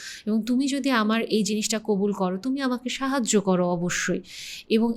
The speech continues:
এই জায়গাটাতে আপনি অবশ্যই কখনো মাথা নোয়াবেন না অন্য মানুষের টিপ্পনির জন্য বা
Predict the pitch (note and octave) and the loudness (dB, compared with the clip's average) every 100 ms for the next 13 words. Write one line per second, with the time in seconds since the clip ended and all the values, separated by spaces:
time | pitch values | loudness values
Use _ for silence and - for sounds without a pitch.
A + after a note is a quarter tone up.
0 | - B3 C4 B3 A#3 B3+ C4+ C4+ B3 G#3+ | 0 2 4 4 4 2 -2 2 2 2
1 | B3+ B3 G3+ G#3+ C4 C4 C#4+ C#4+ - A#3+ | 0 0 0 0 -2 -2 -2 -4 4 4
2 | A#3+ C#4 C4+ G#3+ G#3+ B3+ B3 A#3 G3+ F#3+ | 4 0 2 2 2 2 2 2 2 2
3 | F3+ F3 F3+ - - - A#3 A#3+ B3+ A3 | 2 -2 -4 -10 -8 0 4 6 6 4
4 | A3 A3 A#3+ A#3 A3 A#3+ A3 G#3+ F#3 G3 | 2 0 0 -2 2 2 4 2 2 2
5 | F#3+ F#3+ F#3 | 2 2 0